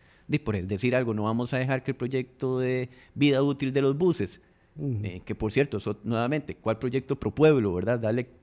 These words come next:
Speaker 1: veinte años de, de vida útil a los buses, darle cinco más, eso no es pro pueblo, eso es pro autobusero. Y el pueblo es más bien pagaría con un servicio de poca calidad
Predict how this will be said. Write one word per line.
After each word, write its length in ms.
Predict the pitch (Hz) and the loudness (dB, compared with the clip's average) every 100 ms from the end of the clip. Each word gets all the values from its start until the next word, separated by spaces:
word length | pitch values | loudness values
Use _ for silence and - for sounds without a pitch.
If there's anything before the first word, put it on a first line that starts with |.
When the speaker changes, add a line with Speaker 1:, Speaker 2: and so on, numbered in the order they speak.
| _ _ _ | _ _ _
Speaker 1:
veinte 480 | 107 127 135 143 135 | 0 2 4 4 4
años 380 | 139 135 135 - _ _ | 4 2 -2 -8 _ _
de, 600 | 107 107 101 98 101 98 | -6 -2 -2 -2 -4 -4
de 340 | 104 98 92 95 | -4 -2 -4 -2
vida 240 | 123 131 | 2 4
útil 240 | 156 151 107 | 4 2 0
a 40 | |
los 80 | 104 | 2
buses, 240 | 143 147 107 | 0 0 2
darle 220 | 110 131 | 2 4
cinco 360 | - 147 156 | 4 2 2
más, 300 | 151 156 185 - - - | 0 0 0 -10 -18 -8
eso 220 | 104 135 | -6 -4
no 100 | 143 | -4
es 80 | 139 | -4
pro 180 | 123 127 | -6 0
pueblo, 280 | 170 123 | 0 0
eso 120 | 101 107 | -4 -10
es 60 | - _ _ | -16 _ _
pro 140 | - | 2
autobusero. 720 | 156 170 113 95 139 156 104 - _ _ - 110 | 2 4 2 4 6 6 4 -4 _ _ -12 -4
Y 220 | 113 87 _ _ | -4 -4 _ _
el 100 | 104 | -8
pueblo 300 | 101 117 113 | -2 -2 0
es 80 | 147 | 0
más 180 | 131 135 | 0 0
bien 200 | 131 151 | 0 2
pagaría 480 | 185 143 101 117 135 | 2 2 2 2 2
con 100 | 135 | 0
un 80 | 135 | -2
servicio 420 | 143 135 135 175 | -2 0 0 -2
de 80 | 143 | -2
poca 280 | 117 147 | -2 -2
calidad 420 | 151 131 107 127 | -2 0 2 0